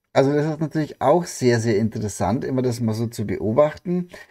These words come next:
Ähm, was möchten einem die Energien momentan immer sagen? Und in der Kollektivenergie, also es ist ja auch für uns alle,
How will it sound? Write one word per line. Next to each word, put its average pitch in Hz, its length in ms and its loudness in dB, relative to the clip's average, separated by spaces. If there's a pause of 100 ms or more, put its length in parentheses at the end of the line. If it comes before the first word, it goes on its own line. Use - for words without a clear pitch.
(160)
Ähm, 117 300 2
was 110 240 -2
möchten 143 520 -2
einem 127 340 -2
die 131 160 -4
Energien 120 560 0
momentan 135 500 0
immer 123 240 0
sagen? 127 400 -2
Und 101 140 -2
in 110 100 2
der 107 120 2
Kollektivenergie, 113 1160 -2
also 113 440 0
es 117 160 -2
ist 147 100 -8
ja 170 120 4
auch 120 160 0
für 120 180 -2
uns 117 320 0
alle, 127 440 -2